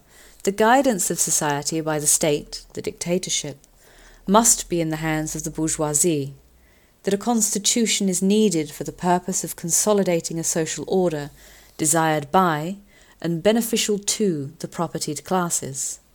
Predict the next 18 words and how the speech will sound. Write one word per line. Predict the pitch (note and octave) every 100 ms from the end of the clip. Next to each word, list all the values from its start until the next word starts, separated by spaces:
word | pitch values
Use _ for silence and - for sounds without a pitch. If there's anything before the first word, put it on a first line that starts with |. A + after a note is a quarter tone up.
| - - - - - - - -
Unlike | G3 B3 F#3 C#3+ C#3 - -
bourgeois | D3+ D3 C#3 D3 C#3 C3+
constitutions, | D3+ C#3+ - - C#3+ C3+ - C3+ E3 - - - - _ _ -
the | F3
draft | G#3+ C4+ C#4 -
of | A3+
the | G#3
new | G#3
constitution | G3+ G3 F3+ - - F3+ E3+ -
of | D#3+
the | D#3 D#3 F3+
U |
S | F#3+ F#3
S | F#3 -
R | D#3 D3
proceeds | - F#3 - G#3+ G3+ G3+
from | - D#3+
the | D3+